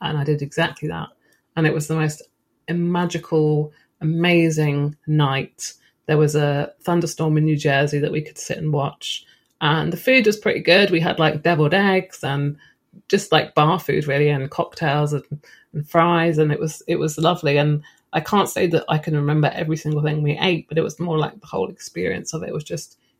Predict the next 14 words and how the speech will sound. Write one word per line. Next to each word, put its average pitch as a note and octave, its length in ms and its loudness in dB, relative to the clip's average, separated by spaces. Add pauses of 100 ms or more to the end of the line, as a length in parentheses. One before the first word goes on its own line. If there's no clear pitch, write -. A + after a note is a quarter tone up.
(100)
incredible. D3 600 -4
And C3+ 200 -6 (260)
I F3+ 80 2
don't A#3+ 140 4
think G3+ 100 -2
I'm D3+ 140 -2
ever D3 160 -2
gonna C#3+ 180 -2
match - 300 -8
that - 120 -6
in D3 80 -8
terms D3+ 280 -4
of, - 100 -10
like, D#3 260 -6